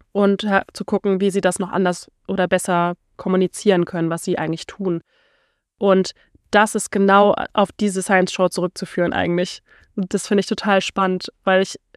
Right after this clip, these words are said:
in dem Moment, also damals dachte ich noch so, „Boah, ich bin so leicht <laughs> begeisterbar.“ Wenn jemand mir das enthusiastisch rüberbringt, dann ist das total ansteckend für mich.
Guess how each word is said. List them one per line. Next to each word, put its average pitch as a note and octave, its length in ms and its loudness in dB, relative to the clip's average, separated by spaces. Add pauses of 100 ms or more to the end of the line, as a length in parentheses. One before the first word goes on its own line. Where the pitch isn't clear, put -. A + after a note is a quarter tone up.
(380)
in G3 100 -4
dem B3 160 4
Moment, A#3 360 2
also F#3+ 260 2
damals B3 380 0
dachte A3 200 -8
ich - 80 -14
noch G3+ 140 -2
so, G3 260 -2 (340)
„Boah, G3 200 4
ich - 120 -8
bin F#3+ 140 -2
so F#3+ 80 0
leicht F3+ 560 -2
<laughs> - 80 -20
begeisterbar.“ G3 840 -2 (600)
Wenn G#3+ 380 4 (100)
jemand A3+ 320 2
mir G#3 220 4
das G3 200 2
enthusiastisch A3 920 0
rüberbringt, F#3+ 760 0
dann F#3+ 200 2
ist F#3 120 -6
das G3 120 -10
total A#3 340 -2
ansteckend G3 480 -4
für F#3 100 -8
mich. F#3 200 -2